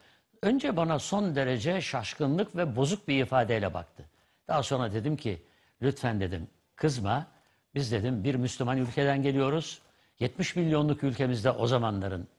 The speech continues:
tabii rakamıyla, yetmiş milyonluk ülkemizde erkekler sana hayrandı. Fakat kadınlar boksu hiç sevmezdi. Ama Muhammed Ali olarak sen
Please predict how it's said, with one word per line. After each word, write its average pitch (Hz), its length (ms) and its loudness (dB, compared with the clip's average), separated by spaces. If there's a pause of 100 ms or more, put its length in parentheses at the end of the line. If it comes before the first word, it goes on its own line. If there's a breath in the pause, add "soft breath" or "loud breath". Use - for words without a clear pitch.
(260)
tabii 95 300 -4 (220 soft breath)
rakamıyla, 117 580 -2 (400 soft breath)
yetmiş 135 340 -6
milyonluk 143 460 0 (100)
ülkemizde 135 680 0 (380 loud breath)
erkekler 143 500 0
sana 131 340 -2
hayrandı. 135 720 2 (320 soft breath)
Fakat 139 320 -2
kadınlar 139 480 2
boksu 139 280 0
hiç 220 220 2
sevmezdi. 113 880 0 (400 soft breath)
Ama 160 260 2
Muhammed 175 500 2
Ali 151 420 2
olarak 143 560 6 (300 soft breath)
sen 156 440 6